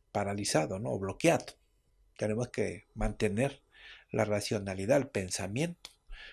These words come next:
Lo que es más conveniente para nosotros, para nuestra gente, para nuestro entorno, eso habrá que seguirlo sin pensarlo, cuando viene de una fuente real, científica,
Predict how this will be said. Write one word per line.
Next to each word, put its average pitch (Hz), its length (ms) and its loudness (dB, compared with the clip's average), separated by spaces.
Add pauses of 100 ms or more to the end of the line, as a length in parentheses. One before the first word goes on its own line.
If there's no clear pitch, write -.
Lo 113 160 10
que 135 100 12
es 143 60 12
más 151 200 10
conveniente 113 580 0
para 101 200 -4
nosotros, 110 560 0
para 92 260 -4
nuestra - 340 -8
gente, 143 340 -4
para 95 220 -4
nuestro 104 320 -2
entorno, 151 460 2 (440)
eso 143 600 2
habrá 98 360 -2
que - 120 -4
seguirlo 120 720 0 (1300)
sin 127 180 4
pensarlo, 131 680 2
cuando - 480 -2 (800)
viene 113 200 6
de 113 120 2
una 104 160 0
fuente 110 360 0
real, 117 300 0
científica, 95 960 -2